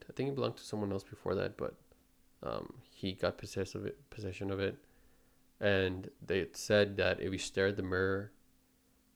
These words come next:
that, I don't know what you see, but you experience something. And they showed us a video of someone collapsing.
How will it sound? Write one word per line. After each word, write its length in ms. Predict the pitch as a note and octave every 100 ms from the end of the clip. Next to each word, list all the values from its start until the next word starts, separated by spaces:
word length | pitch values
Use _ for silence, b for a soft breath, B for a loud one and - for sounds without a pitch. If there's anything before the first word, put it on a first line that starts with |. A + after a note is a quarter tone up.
| _ _ - -
that, 240 | E2 -
I 80 | G#2+
don't 100 | G#2+
know 80 | A2
what 180 | G#2 G#2
you 60 | G2
see, 140 | A2
but 100 | A2
you 80 | G2+
experience 380 | F2+ - F#2+ G2
something. 380 | A2 G#2 D3 D#3 - _ _ _ _ _ _ _ -
And 140 | G#2 G2
they 60 |
showed 200 | F#2 G#2
us 100 | G2+
a 60 | G2+
video 280 | F#2+ G2 F#2+
of 80 | -
someone 320 | F#2+ F#2 F#2
collapsing. 640 | - - F#2+ - - -